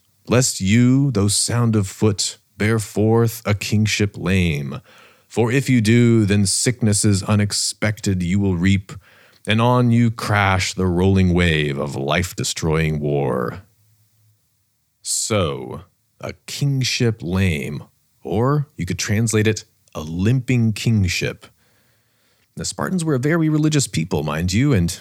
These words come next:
you know, this ancient prophecy seems to single out Agesilaus specifically. Everyone knows he walks with a limp.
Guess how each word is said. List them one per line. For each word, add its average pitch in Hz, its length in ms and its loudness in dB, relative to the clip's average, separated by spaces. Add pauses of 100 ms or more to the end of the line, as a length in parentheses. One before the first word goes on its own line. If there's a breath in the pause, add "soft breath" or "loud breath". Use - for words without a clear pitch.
(200)
you 85 100 -6
know, 135 120 -2
this 175 180 -2
ancient 135 320 -2
prophecy 135 460 -2
seems 113 340 -2
to 113 120 -4
single 110 520 0
out 117 160 4
Agesilaus 110 720 0
specifically. 95 720 -2 (260)
Everyone 107 380 -2
knows 147 260 4
he 95 80 0
walks 87 320 0
with 101 80 -2
a 101 60 0
limp. 117 280 0